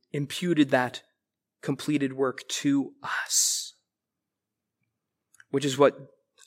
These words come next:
allows Jesus to so beautifully conclude in verse twenty-nine, "Take my yoke upon you and learn from me, for I am gentle and lowly in heart,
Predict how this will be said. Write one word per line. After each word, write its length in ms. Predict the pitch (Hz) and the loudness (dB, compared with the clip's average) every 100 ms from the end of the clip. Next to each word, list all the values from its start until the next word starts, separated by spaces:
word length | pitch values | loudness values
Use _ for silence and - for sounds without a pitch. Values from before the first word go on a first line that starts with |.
| - | -2
allows 460 | 139 151 170 170 - | 4 6 8 6 6
Jesus 440 | 151 143 139 - | 0 0 0 0
to 240 | 139 127 127 - | 2 2 0 -10
so 220 | - 156 143 | 2 4 4
beautifully 540 | - 175 185 - 160 | 2 2 2 4 0
conclude 540 | - 147 - 170 175 | 0 -4 0 2 2
in 120 | 139 135 | 2 2
verse 260 | 170 156 | 2 2
twenty-nine, 800 | - 156 147 147 151 147 123 117 - _ _ _ _ _ _ _ _ - | 2 2 4 6 6 4 0 -4 -8 _ _ _ _ _ _ _ _ -6
"Take 340 | - 180 - | -2 -2 0
my 140 | 180 185 | 4 4
yoke 360 | 151 175 175 | 8 8 8
upon 460 | 175 - 160 175 160 | 2 2 2 4 4
you 300 | 123 101 - _ _ _ _ _ _ | 0 -8 -14 _ _ _ _ _ _
and 240 | 180 170 165 | 0 2 2
learn 260 | 196 208 | 6 6
from 320 | 202 180 147 131 | 6 4 4 2
me, 160 | - - - - | -4 -16 -20 -16
for 220 | - 180 175 | 2 4 6
I 120 | 180 | 8
am 200 | 175 160 | 8 6
gentle 760 | - 160 180 202 196 131 104 - - - | 4 6 8 8 6 0 -2 -8 -16 0
and 260 | 160 147 | 4 6
lowly 480 | 143 165 170 135 123 | 8 10 10 8 2
in 140 | 131 131 | 2 0
heart, 580 | - 117 104 - - | -2 -4 -6 -14 -16